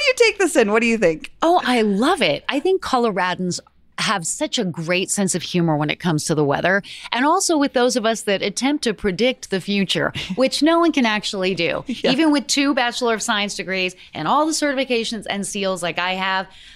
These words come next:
Speaker 2: uh, Mother Nature does what she wants, and I have a healthy <laughs> respect for her. As a weather person, there's no better place to try,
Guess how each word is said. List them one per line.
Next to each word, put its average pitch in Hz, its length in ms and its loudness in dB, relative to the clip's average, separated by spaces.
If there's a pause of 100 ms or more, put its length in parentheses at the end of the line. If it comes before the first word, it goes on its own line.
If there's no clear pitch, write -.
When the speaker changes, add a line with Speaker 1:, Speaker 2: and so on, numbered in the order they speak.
(160)
Speaker 2:
uh, 208 460 0
Mother 269 260 2
Nature 240 300 0
does 180 240 -2
what 165 100 -4
she - 140 -2
wants, 170 560 0 (320)
and 202 160 0
I 208 40 0
have 254 200 2
a 226 60 0
healthy 214 320 0
<laughs> 220 80 2
respect 190 320 -4
for 202 100 -2
her. 202 320 -2 (400)
As 220 160 0
a 240 60 4
weather 214 340 2
person, 294 580 0
there's 202 320 0
no 214 760 0 (340)
better 214 340 0
place 170 360 0
to 180 100 -4
try, 175 580 -2